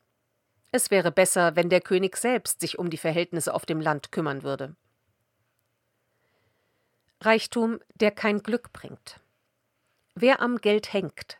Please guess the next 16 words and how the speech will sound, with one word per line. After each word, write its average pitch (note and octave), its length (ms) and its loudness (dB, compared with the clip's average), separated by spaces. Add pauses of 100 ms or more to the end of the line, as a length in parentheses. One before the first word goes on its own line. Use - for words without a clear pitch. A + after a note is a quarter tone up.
(120)
bekommt A3+ 420 0
nie A3 160 0
genug F3+ 320 0
davon. - 380 -6 (840)
Wer F3+ 220 6
Reichtum E3 400 0
liebt, F3+ 400 -6 (300)
will A3+ 180 2
immer F#3+ 260 0
noch D#3+ 180 -2
mehr. G#3+ 340 -4 (880)
Auch G3 220 2
hier A#3+ 320 0
gilt, - 560 -4 (400)
alles F#3 380 2
vergeblich. - 720 -6